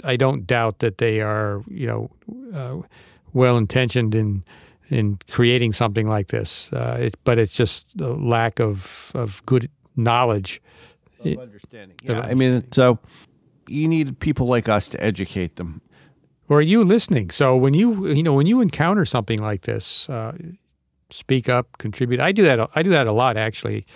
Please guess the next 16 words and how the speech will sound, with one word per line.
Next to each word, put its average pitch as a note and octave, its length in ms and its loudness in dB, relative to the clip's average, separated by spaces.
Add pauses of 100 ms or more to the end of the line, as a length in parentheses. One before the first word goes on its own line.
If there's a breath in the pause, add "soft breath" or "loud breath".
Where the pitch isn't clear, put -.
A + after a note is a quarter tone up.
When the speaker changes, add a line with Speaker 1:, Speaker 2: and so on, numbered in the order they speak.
(240 loud breath)
Speaker 1:
When A#2 120 0
I A#2 60 0
see A2+ 200 -2
stories A#2 420 -2
like G#2+ 180 -4
this, - 340 -6
I, A2 300 -8
uh, A2+ 100 -10 (480 loud breath)
contact A#2 460 0
the A2 80 -2
mayor A#2 580 4
or G2 140 -2
the, G2+ 240 -6 (240)
the A#2 100 2
local, A#2 600 2
uh, G#2 160 -4